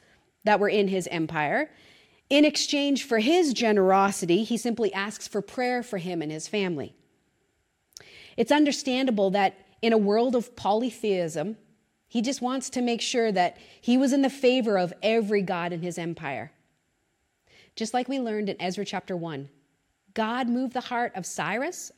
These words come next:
a pagan king, and he does it again with Darius. These kings were instruments of God. I remind you again of Romans thirteen. There's no authority except that which God has established.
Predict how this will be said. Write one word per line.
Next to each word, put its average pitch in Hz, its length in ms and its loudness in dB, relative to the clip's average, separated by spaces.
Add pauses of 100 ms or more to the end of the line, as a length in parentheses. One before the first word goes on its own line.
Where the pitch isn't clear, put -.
a - 40 -10
pagan 202 400 -4
king, 196 380 -6 (580)
and 185 100 -4
he 196 80 0
does 220 280 0
it 247 100 0
again 196 320 -2
with 180 140 -6
Darius. 156 540 -6 (840)
These 262 420 0
kings 190 680 -6 (140)
were 233 500 0
instruments 175 800 -4
of 190 260 -2
God. 160 360 -8 (1000)
I 180 120 0
remind 196 420 0
you 190 120 -2
again 180 360 -4 (160)
of 170 180 -10
Romans 190 400 -2
thirteen. 175 600 -4 (560)
There's 226 240 8
no 226 320 6
authority 220 480 4
except 196 400 -2
that 196 260 -2
which 208 240 -4
God 196 240 -2
has 190 180 -6
established. 156 680 -8